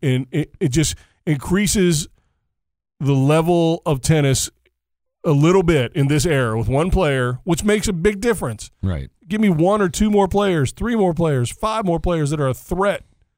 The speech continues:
Speaker 1: a real threat all the time in this group, and it's so much better. Then I,
Speaker 2: Totally.
Speaker 1: then women's can stay on B N.
Speaker 2: Because
Speaker 1: Who cares?
Speaker 2: then the
Speaker 1: Kidding.
Speaker 2: earlier, early matches in the tournament actually are compelling.
Speaker 1: Right.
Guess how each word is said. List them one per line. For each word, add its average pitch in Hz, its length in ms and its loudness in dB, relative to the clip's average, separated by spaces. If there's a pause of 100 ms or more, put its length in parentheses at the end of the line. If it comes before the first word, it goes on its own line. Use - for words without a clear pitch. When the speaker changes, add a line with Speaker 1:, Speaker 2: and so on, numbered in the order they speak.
(200)
Speaker 1:
a 175 80 2
real 196 460 4
threat 180 440 -2 (120)
all 208 220 2
the 175 100 -2
time 123 580 -6 (840)
in 147 140 2
this 135 160 2
group, 139 420 0
and 135 160 2
it's 131 140 -2
so 160 180 0
much 127 220 0
better. 113 400 -2 (100)
Then 143 180 2
I, 160 40 0
Speaker 2:
Totally. 76 320 -2
Speaker 1:
then 165 280 0
women's 151 320 0
can 139 160 -4
stay 151 180 -2
on 120 160 0
B 110 120 -2
N. 107 60 -2
Speaker 2:
Because 110 260 2
Speaker 1:
Who 135 60 0
cares? 139 100 4
Speaker 2:
then 117 420 2 (240)
the 98 140 0
Speaker 1:
Kidding. 123 220 4
Speaker 2:
earlier, 107 400 2
early 127 260 4
matches 101 500 2
in 95 100 0
the 92 60 2
tournament 101 400 2
actually 95 440 -2
are 87 80 -2
compelling. 80 600 -2
Speaker 1:
Right. 180 560 -2